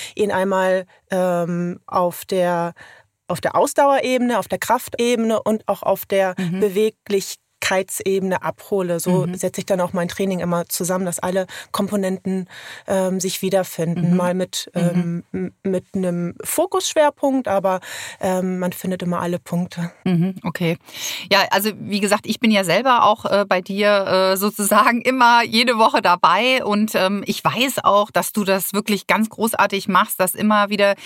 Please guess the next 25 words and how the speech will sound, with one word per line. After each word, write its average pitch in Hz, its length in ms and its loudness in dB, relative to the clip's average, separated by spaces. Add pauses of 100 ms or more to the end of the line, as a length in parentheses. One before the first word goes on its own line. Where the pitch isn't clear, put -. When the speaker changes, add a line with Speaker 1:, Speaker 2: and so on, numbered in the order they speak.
(200)
Speaker 2:
dieses 214 320 2
Zusammenspiel 214 960 2
von 196 280 0
allen 214 500 2
Komponenten 190 560 0
im 185 100 -2
Prinzip 180 360 -2
wirklich - 320 0
angesprochen 214 640 2
wird 202 280 0
und, 175 240 -2
ähm, 180 240 0 (380)
ja, 302 180 4
Kopf, - 240 -4
Herz 190 220 0
und 214 100 0
Seele 269 240 2
da 165 120 2
letztendlich 180 540 -2
auch, - 300 2
ähm, 185 300 -2 (100)
in 175 160 -2
Einklang 208 340 0
gebracht 220 400 -2
werden. 220 360 2